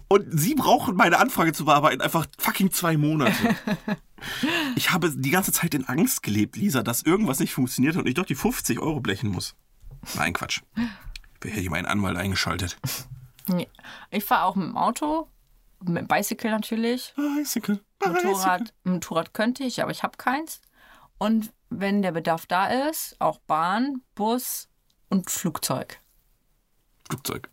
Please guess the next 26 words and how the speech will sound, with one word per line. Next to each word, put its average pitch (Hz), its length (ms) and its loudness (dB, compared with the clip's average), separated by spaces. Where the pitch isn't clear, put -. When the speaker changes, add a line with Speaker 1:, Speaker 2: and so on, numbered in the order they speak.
Speaker 1:
Fährst - 340 0
Speaker 2:
Du, 208 80 0
du - 500 0
fliegst 285 320 -2
auch. 156 320 2
Das 214 300 -4
ist 214 80 -6
ja 214 160 2
auch. 196 300 4
Speaker 1:
Ja, 226 80 2
klar, 202 160 2
das 143 80 0
ist - 60 -2
ein 160 60 0
Hobby 160 140 2
von 120 120 0
mir. 107 80 2
Manchmal 123 220 2
setze 131 200 0
ich - 40 2
mich - 140 2
einfach 113 180 2
an 113 80 2
Steuer 113 300 0
und 156 100 0
dann 127 220 2